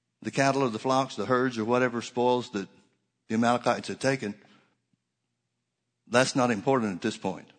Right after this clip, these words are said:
But the people, the sons and daughters are. But again, I have to point out, God wasn't there whispering in David's ears before he ever got home, said, "I've got bad news for you.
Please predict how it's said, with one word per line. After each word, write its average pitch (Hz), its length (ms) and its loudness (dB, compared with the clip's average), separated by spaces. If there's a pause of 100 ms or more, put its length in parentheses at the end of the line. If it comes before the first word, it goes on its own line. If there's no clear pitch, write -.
(1200)
But 92 140 -6
the - 60 -16
people, 156 360 -2
the - 60 -20
sons 127 300 -2
and 107 100 -2
daughters 95 360 0
are. 80 240 -8 (1500)
But 113 120 0
again, 147 280 2
I 143 40 0
have 147 180 0
to 151 60 -10
point 156 260 2
out, 180 260 -2 (440)
God 180 280 4
wasn't 170 300 0
there 160 340 4 (1080)
whispering 160 480 4
in 139 140 6
David's 135 380 2
ears 147 180 2
before 127 320 -2
he 127 60 4
ever 117 120 -2
got 110 200 2
home, 127 200 2
said, 107 300 -6 (140)
"I've 95 120 -4
got 107 200 0
bad 117 240 2
news 101 180 -4
for 82 180 -16
you. 78 80 -20